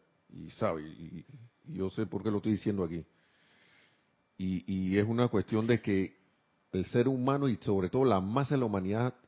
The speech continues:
si uno se para, si quiere parar firme, lo ala a uno. Lo quiere alar a uno. Hacia esto que vamos a decir. En el verdadero amor divino no existe la separatividad. Y, y la, la,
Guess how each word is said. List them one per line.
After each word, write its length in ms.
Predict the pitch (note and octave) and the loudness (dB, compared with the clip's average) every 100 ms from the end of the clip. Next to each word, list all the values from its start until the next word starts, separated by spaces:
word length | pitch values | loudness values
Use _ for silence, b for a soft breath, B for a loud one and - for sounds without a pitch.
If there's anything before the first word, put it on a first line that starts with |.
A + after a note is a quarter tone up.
| _ - | _ -6
si 160 | G#2+ | 0
uno 200 | B2 C3+ | 0 0
se 160 | - F#2 | -2 -2
para, 400 | - A#2+ B2 - | 4 6 6 2
si 120 | - | -6
quiere 200 | - C3 | 2 2
parar 220 | - A#2+ - | 4 4 4
firme, 260 | C3+ A2 | 2 2
lo 220 | E2+ D#2+ - - | 0 -4 -8 -2
ala 340 | C3+ D#3 D3 | 4 6 8
a 40 | B2 | 8
uno. 320 | C3+ G2 D2 _ _ _ _ _ _ _ _ _ - _ - - | 6 4 -4 _ _ _ _ _ _ _ _ _ -20 _ -20 -12
Lo 80 | E2+ | -2
quiere 200 | A#2 C3+ | 4 8
alar 240 | A#2+ A#2+ | 8 8
a 80 | G#2 | 6
uno. 220 | G2 D#2 - _ _ _ _ _ _ _ _ _ _ _ _ _ _ _ _ _ _ - | 2 -2 -14 _ _ _ _ _ _ _ _ _ _ _ _ _ _ _ _ _ _ 0
Hacia 580 | F#2+ - G2 F#2 F#2 - _ _ _ _ _ | 0 6 8 8 4 -8 _ _ _ _ _
esto 280 | B2 B2+ G#2+ | 4 6 4
que 60 | G2 | 2
vamos 180 | G#2+ F#2+ | 2 0
a 40 | F2 | 0
decir. 260 | F2 - - | -2 -4 -6
En 140 | F#2+ | -2
el 100 | G2+ | 2
verdadero 440 | F#2+ G#2 B2 D#3 C#3+ | 4 6 8 8 6
amor 260 | D3+ D3+ | 4 2
divino 360 | D3 D#3 B2 G2+ | 4 4 2 2
no 160 | A#2 | 2
existe 380 | B2 - C#3 C3+ | 2 0 -2 2
la 100 | A2+ | 2
separatividad. 800 | - F2 F#2+ D#2 D2+ C#2 C#2 C2 - _ _ _ _ _ _ _ _ _ _ - | 2 -4 -2 -4 -8 -10 -10 -12 -18 _ _ _ _ _ _ _ _ _ _ -10
Y, 180 | F#2+ F#2+ | -2 2
y 420 | G2 F#2 F#2+ F#2 | 2 0 -2 0
la, 260 | F#2+ F#2 F2 | 2 4 4
la, 280 | F2+ F#2 | 4 0